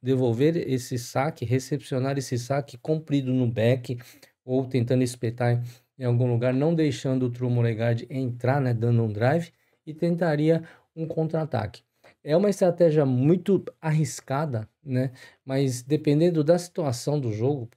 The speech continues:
por exemplo, que eu senti que o Hugo estava sendo pressionado, né? Ele joga bem no curto, depois ele,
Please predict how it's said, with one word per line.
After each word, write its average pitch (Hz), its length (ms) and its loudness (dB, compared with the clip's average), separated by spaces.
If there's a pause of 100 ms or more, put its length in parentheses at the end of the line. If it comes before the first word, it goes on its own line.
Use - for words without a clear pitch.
(140)
por 127 140 0
exemplo, 120 480 0
que - 120 -4
eu 123 80 4
senti 120 520 0 (140)
que 127 140 -6
o 123 60 2
Hugo 127 680 0
estava 123 460 0
sendo 120 320 0
pressionado, 143 880 0
né? 139 280 -2 (380)
Ele 123 220 -2
joga 131 260 2
bem 147 320 2
no 131 120 2
curto, 165 420 2
depois 135 420 0
ele, 127 400 0